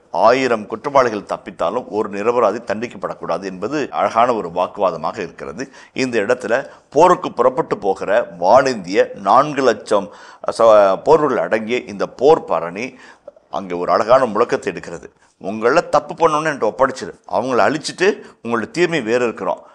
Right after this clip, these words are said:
உங்களை தாக்குறதோ உங்களை அழிக்கிறதோ எங்களுடைய எண்ணம் கிடையாதுன்னு" சொல்றாங்க. அப்ப பெஞ்சமின் குலத்தாருக்கு கொடுத்தப்பட்ட வாய்க்கு அவ-, அவங்க மறுக்கிறாங்க.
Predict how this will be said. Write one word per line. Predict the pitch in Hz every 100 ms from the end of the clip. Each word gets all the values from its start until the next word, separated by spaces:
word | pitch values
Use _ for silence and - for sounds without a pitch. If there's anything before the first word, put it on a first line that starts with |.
| _
உங்களை | - 127 147
தாக்குறதோ | 131 131 - 131 117
உங்களை | 135 117
அழிக்கிறதோ | 107 113 120 131
எங்களுடைய | 107 98 101 165 - -
எண்ணம் | - 120 117
கிடையாதுன்னு" | 92 87 92 127
சொல்றாங்க. | 101 80 76 67 _ _ -
அப்ப | - - - 101 120 131 - _
பெஞ்சமின் | 101 143 170 147 101
குலத்தாருக்கு | 92 90 98 - 90
கொடுத்தப்பட்ட | - 151 156 110 107 85
வாய்க்கு | 80 90 113 113
அவ-, | 104 92 101 -
அவங்க | 95 90 92
மறுக்கிறாங்க. | 113 104 87